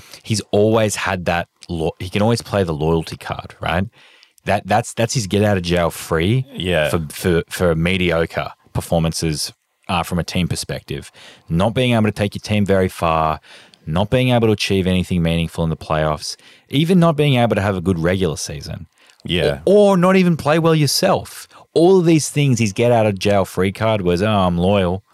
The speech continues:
Speaker 1: I'm loyal."
Speaker 2: Yeah.
Speaker 1: Now you've put yourself
Speaker 2: And it's
Speaker 1: on a contender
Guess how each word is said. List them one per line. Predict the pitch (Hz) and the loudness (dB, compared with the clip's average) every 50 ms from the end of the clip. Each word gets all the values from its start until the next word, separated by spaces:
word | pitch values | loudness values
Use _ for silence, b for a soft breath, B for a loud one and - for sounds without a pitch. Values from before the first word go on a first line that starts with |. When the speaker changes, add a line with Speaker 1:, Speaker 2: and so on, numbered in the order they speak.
| b b b b b b b | b b b b b b b
Speaker 1:
I'm | b 92 87 | b -2 0
loyal." | - 107 120 123 113 104 107 113 117 - B B B B B B B | 2 2 4 4 4 2 2 0 -2 -6 B B B B B B B
Speaker 2:
Yeah. | B 98 110 127 143 | B 0 0 2 2
Speaker 1:
Now | 151 | 2
you've | 147 135 | 0 0
put | - - 143 | 0 0 0
yourself | 104 117 - - 127 117 113 | 0 0 0 2 2 2 2
Speaker 2:
And | 120 123 | 2 0
it's | 120 113 - - - _ - | -2 -4 -6 -10 -16 _ -2
Speaker 1:
on | 120 123 117 | 0 2 2
a | 104 | 0
contender | - - 90 - - - 170 185 180 147 135 135 143 143 | -2 -4 -8 -6 -2 0 2 4 4 4 4 2 0 -2